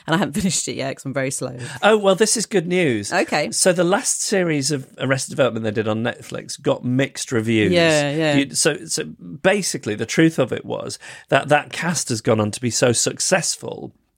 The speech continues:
Speaker 2: that it's difficult getting them all in the room at the same time.
Speaker 1: Mm.
Speaker 2: So they tra-, had to work around that when they were making this series. So instead of it being like the regular episodes where you'd see all the different members of the family and so on, you would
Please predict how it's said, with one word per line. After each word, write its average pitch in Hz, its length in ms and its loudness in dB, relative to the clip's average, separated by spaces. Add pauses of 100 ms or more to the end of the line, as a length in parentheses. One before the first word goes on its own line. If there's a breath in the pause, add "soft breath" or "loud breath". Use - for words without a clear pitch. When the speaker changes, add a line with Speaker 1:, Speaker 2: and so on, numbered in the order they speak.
(360 loud breath)
Speaker 2:
that 127 120 4
it's 123 140 -2
difficult 131 400 0
getting 117 200 2
them 110 100 0
all 110 160 4
in 104 80 -2
the 107 80 -2
room 139 180 4
at 123 80 -4
the - 60 -10
same 98 200 -6
time. 101 400 -12
Speaker 1:
Mm. 143 360 -8
Speaker 2:
So 147 200 2
they 156 260 0
tra-, 151 340 -4
had 151 200 -2
to 143 120 -2
work 131 360 2
around 135 380 2
that 101 220 -2
when 110 160 -4
they 110 80 0
were 110 60 0
making 110 320 -2
this 101 140 -4
series. 104 480 0 (280 loud breath)
So - 120 -2
instead 143 300 0
of 202 60 -2
it 151 100 -4
being 135 160 2
like 127 160 0
the 127 80 -2
regular 123 380 4
episodes 120 440 -2
where 120 80 0
you'd 113 200 -4
see 117 180 0
all 113 80 4
the 117 80 -2
different 113 300 -6
members 110 280 -4
of 110 60 -12
the 107 60 -14
family 107 320 -4
and 98 100 -6
so 110 240 -4
on, 123 80 -10 (300 loud breath)
you 127 200 6
would 131 280 6